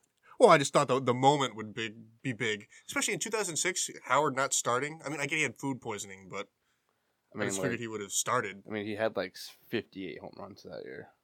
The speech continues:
Speaker 1: Yeah, he did. Big year.
Speaker 2: But four years after that is when he started to, you
Speaker 1: <laughs>
Speaker 2: know, strike out every at bat.
Speaker 1: But, yeah, it doesn't say. It doesn't say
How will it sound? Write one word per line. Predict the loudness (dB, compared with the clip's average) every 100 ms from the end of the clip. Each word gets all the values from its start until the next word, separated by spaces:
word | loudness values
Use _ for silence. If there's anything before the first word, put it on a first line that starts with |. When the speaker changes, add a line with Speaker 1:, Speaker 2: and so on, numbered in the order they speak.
| _ _ _ _ _ _ _
Speaker 1:
Yeah, | -14 -12
he |
did. | -16 -20 _ -8
Big | -6
year. | -4 -4 -6 _ _ _
Speaker 2:
But | -2 -2 _ _ _ _ _ _ _ _ _ -20 -2
four | 6 6
years | 8 4
after | 4 2 2
that | -4 -4
is |
when | -6
he | -8
started | 0 0 0
to, | -2
you | 0
Speaker 1:
<laughs> |
Speaker 2:
know, | 0
strike | 0 -2 0 4 4 6
out | 6 6
every | 4 0
at | 0
bat. | -2 -2 -8 _ _ _ _ _ _ _ _ _ _ _ _ _ _ _ _ _ _ _ _ _ _
Speaker 1:
But, | -4 -4 -4 _ _ _ -20 -20 -20 _ _ _ _ _
yeah, | 4
it | 4
doesn't | 4 4
say. | 6 6
It |
doesn't | 2 -4
say | 2 4 2